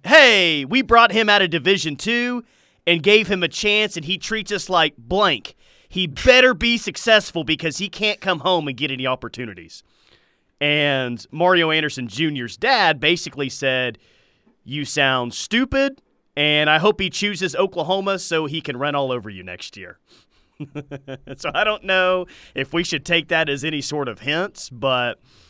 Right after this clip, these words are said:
Mario Anderson Junior is down to four schools. Uh, running back from South Carolina, it's O U, it's U S C, it's Memphis, and it's Cal. So, it, yeah, definitely sounds like O U's in the, uh,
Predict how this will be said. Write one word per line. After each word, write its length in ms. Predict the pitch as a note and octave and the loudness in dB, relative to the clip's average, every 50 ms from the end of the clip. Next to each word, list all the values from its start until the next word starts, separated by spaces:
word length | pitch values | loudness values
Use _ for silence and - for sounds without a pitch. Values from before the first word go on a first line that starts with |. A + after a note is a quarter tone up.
| _ - - _ - | _ -20 -20 _ -8
Mario 440 | C3 C#3+ D#3+ E3+ F3+ F3+ F#3 F3+ F3+ | -2 2 4 6 6 6 6 4 4
Anderson 380 | F3+ F3+ F3+ E3 - D#3+ D#3+ | 4 2 2 0 -2 -6 -8
Junior 360 | C3+ B2+ F3+ F#3 F#3+ F#3+ F3+ E3+ | -4 -4 -4 -4 -2 -2 -2 -2
is 100 | D#3 - | -2 0
down 240 | E3+ E3+ D#3+ D#3 | 0 2 2 2
to 60 | C#3+ C#3 | -2 -4
four 280 | - - F3 F3 D#3+ | -4 0 0 0 0
schools. 720 | - - - F3 F3 F#3+ G#3+ B3 D4+ E4+ - - - - _ _ _ _ _ _ - B2+ | 0 -4 0 2 2 2 2 0 -2 -6 -6 -8 -14 -14 _ _ _ _ _ _ -4 2
Uh, 240 | C3 C#3 C#3 C#3+ C#3+ | 4 6 6 6 6
running 220 | D3+ F3 F#3 F#3+ | 6 4 4 4
back 220 | F3 F#3+ F#3 F#3 - | 4 4 4 4 2
from 120 | - E3+ | -4 -8
South 300 | D#3 - F#3 F3+ F3 F3 | -4 2 2 2 2 2
Carolina, 640 | - - E3+ D#3+ D#3 D3+ D3+ D#3 E3 F#3 G3+ A3 F#3+ | 0 0 0 2 2 2 2 0 0 0 2 0 0
it's 180 | C#3+ - - | -2 0 0
O 140 | D#3+ D#3 D#3 | 0 2 2
U, 280 | D#3 D#3 E3+ G3+ A3+ G#3+ | 0 -2 -2 0 0 0
it's 200 | E3 - - D3 | -2 -2 -4 -4
U 160 | D#3 D#3+ D3+ | 0 0 0
S 120 | C#3 - | 0 -2
C, 220 | - F#3 G3+ A3 G3 | -4 -6 -4 -2 -4
it's 180 | C#3 - - | -4 -6 -8
Memphis, 460 | C3+ D3 E3+ F3+ - A3 A3 G#3 - | -6 -6 -6 -6 -4 -4 -4 -4 -4
and 100 | D3+ D3 | -8 -10
it's 140 | C#3+ C3+ - | -10 -10 -10
Cal. 320 | - C3+ A#2 G2 E2+ E2 _ _ _ _ _ _ _ _ _ _ _ _ _ _ _ _ _ _ _ _ _ _ - | -8 -6 -6 -6 -8 -12 _ _ _ _ _ _ _ _ _ _ _ _ _ _ _ _ _ _ _ _ _ _ -14
So, 160 | - G#2 G#2+ | -12 -12 -12
it, 100 | G#2+ _ _ _ - | -12 _ _ _ -8
yeah, 160 | C#3 A#2+ - - _ | -8 -8 -8 -10 _
definitely 280 | - E3+ F3 - F#3 D#3+ | -2 0 0 0 -2 -2
sounds 260 | - F3 E3 D3+ C#3+ | 0 -2 -2 0 0
like 160 | D3+ C#3 - | -2 -2 -2
O 80 | D3+ D3 | -4 -6
U's 320 | C#3 C3+ C#3 C3+ B2+ - | -4 -4 -6 -6 -6 -6
in 140 | C3 B2 A#2+ | -8 -8 -8
the, 200 | A#2 A#2 A2+ A#2 | -8 -8 -6 -6
uh, 260 | A2+ A2 G#2+ G#2 F#2 | -6 -6 -6 -8 -10